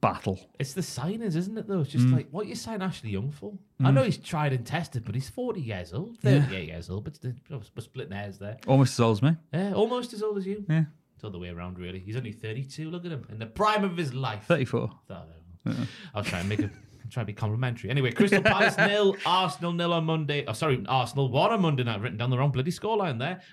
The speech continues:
Speaker 2: Arsenal looked in control for most of the game, but I get, the only thing we're talking about was that Tomiyasu red card. The first yellow card he gets,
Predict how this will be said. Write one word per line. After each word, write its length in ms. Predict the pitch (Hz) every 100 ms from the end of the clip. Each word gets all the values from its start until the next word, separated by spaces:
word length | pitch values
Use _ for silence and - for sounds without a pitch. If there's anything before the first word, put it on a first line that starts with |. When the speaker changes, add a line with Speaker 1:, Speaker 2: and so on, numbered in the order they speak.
| -
Speaker 2:
Arsenal 360 | 175 185 170
looked 180 | 160 160
in 100 | 139
control 400 | 135 123 120 143
for 140 | 123 123
most 240 | 143 117
of 40 | 120
the 80 |
game, 340 | 104 127 127 107
but 200 | 107 -
I 120 | -
get, 220 | - 113 -
the 140 | 120 147
only 160 | 139
thing 180 | 135 127
we're 80 | 120
talking 260 | 117 123 123
about 120 | 117
was 100 | 117
that 180 | 117 113
Tomiyasu 680 | - 117 117 110 - 110 107 - - _
red 360 | 110 127 123 -
card. 320 | 131 131 131
The 80 | 117
first 400 | 170 190 175 180
yellow 180 | 180
card 280 | 165 160 175
he 40 | 156
gets, 400 | 156 165 -